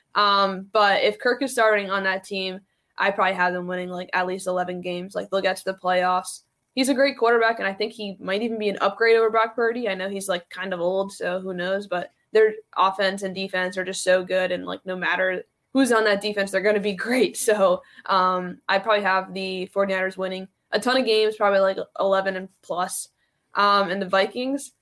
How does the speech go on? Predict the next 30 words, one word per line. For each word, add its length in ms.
it 160
all 220
depends 380
on 80
how 180
Trey 220
Lance 320
is. 340
If 160
he 320
kinda 420
shows 420
up 240
how 280
he 180
played 540
the 120
two 260
games 340
last 280
season, 400
which 160
weren't 340
too 220
great. 280
I 60
know 140
one 180
was, 160
like, 240